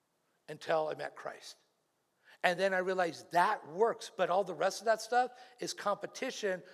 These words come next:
for how I relate to Christ, so we don't want to do that. We don't want to have the debt. We want to get out of it. But I will tell you this,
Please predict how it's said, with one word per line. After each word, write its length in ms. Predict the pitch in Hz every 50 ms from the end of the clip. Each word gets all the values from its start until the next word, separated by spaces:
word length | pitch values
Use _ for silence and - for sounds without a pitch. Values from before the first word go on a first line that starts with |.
| - _ _
for 100 | - 185
how 220 | 151 - 202 202 190
I 80 | 180
relate 400 | 175 170 170 160 170 208 220 214
to 60 | 208
Christ, 340 | - - - 165 170 - -
so 80 | - 180
we 220 | 156 147 175 175
don't 300 | - - 185 190 190 175 170
want 240 | 175 180 180 180
to 80 | - 165
do 260 | 131 - 175 190 190
that. 240 | 165 165 151 151 151 - - - -
We 80 | 180 170
don't 260 | 175 185 190 208 190
want 140 | 208 208 196
to 60 | 170 -
have 200 | 185 180 170 151
the 60 | 165
debt. 260 | - - 160 170 165
We 120 | - 185
want 260 | 170 156 180 185 202 202
to 60 | 180
get 260 | 147 165 196 190 175 - -
out 280 | 143 151 185 214 196 175
of 100 | 123 139
it. 80 | 135 - - - - - - - - - _ _
But 80 | 165 156
I 80 | 160
will 200 | 165 156 196 214
tell 200 | 202 - 214 214
you 160 | 214 208 202
this, 400 | 175 196 170 131 - - - -